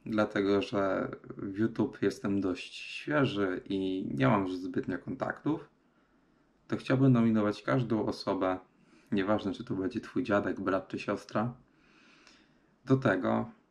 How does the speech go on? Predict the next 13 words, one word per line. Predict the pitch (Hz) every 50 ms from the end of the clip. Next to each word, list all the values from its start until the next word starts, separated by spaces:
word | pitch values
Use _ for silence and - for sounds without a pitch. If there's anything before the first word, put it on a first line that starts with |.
| _ _ - 226 - _ -
aby | - - - 139 98 95 92 90 90 92 - - -
przekazali | - - - 104 - 104 98 92 107 110 107 101 92 90 87 87 - - - -
te | - 95
parę | - 110 95 92 90 85
złotych | - 104 110 123 131 131 - 107 98 92 90 - _ _ _ _ _ _ _ _ _ _ _ _ - - _ _ _ _ _ _ _ _ _ _ _ - _ _ _ _ _ _ _ _ - - - _ -
i | 139 131 139 151 160 160 160 156 - _ _
pomogli, | - 170 180 185 180 156 110 95 90 85 80 80 78 - - -
gdyż | 101 92 101 98 - - - - - - - - - _ _ _ _ _ _ _ _ _ _ _ _ _ _ _ _ _ _ _ _ _ _ _
dwadzieścia | - 113 101 101 95 110 117 117 - - 107
miesięcy | 98 95 92 - - 95 95 - - 127
to | - -
jest | - 95 - -
niewiele | 104 98 92 98 90 87 87 87 95